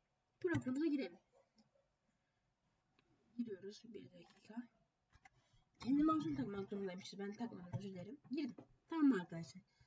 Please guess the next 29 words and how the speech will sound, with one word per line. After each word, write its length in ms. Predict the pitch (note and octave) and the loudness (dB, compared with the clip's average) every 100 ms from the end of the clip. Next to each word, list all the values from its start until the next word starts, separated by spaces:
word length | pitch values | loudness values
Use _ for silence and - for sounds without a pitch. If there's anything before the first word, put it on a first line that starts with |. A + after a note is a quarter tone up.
| _ _ | _ _
Şimdi 120 | - G#4 | -4 -2
arkadaşlar 500 | E4+ B3 A3+ A3+ D#4+ F#4 - _ _ - C#4 | -2 -2 -2 -4 -6 -6 -10 _ _ -20 -6
bir 100 | F#4 F#4+ G4 | -6 -6 -8
şurada 240 | - D4+ | -8 -2
dolaşalım. 380 | D4 A#3+ G3+ E3+ _ - - - | 2 2 0 -6 _ -20 -12 2
Arkadaşlar 420 | F#4+ F#4+ D4+ A3+ | 4 4 2 2
mesela 440 | E4 F4+ D4 D4+ E4 | -2 -2 -4 -6 -8
şu 300 | - G#4 E4 | 0 2 4
bizim 280 | C#4+ E4+ E4+ | 2 0 0
sol 280 | - G4 | 0 2
kliğimizin 440 | D#4+ D4+ B3+ C4+ D#4+ | 2 2 4 4 2
ne 100 | D#4+ | 0
işe 160 | C#4+ | -2
yarayacağını 520 | D4 D4 C#4 C#4 C#4+ - _ _ - | -2 -2 -2 -4 -4 -6 _ _ -14
soruyor. 360 | - G3 C#4+ F4+ | -10 -6 -2 -2
Mesela 320 | D#4 D4 C#4+ | -2 0 2
ben 160 | D4 C#4 | 4 4
burada 300 | A#3+ C#4 D4+ - - | 2 -2 -4 -12 -8
E'ye 240 | D4 D#4 C#4 | -4 -2 0
bastım. 380 | A#3+ - D#4 E4+ _ _ _ - _ _ E4+ | -2 -4 -6 -8 _ _ _ -20 _ _ -4
Yani 160 | D4+ | -2
o 160 | G4+ G#4 | 2 6
işe 140 | F4+ D4+ | 6 6
yarayacak. 340 | B3 F#3 F3+ | -2 -2 -8
Sol 260 | - B3 A#3 | -4 -4 -2
tuşumuzun 380 | - A#3+ A#3+ E4+ | -2 -2 -2 -4
E 120 | E4+ | -2
işi 260 | E4 C4 A#3 | 0 0 -2
olacak. 280 | F#3+ E3 | -6 -6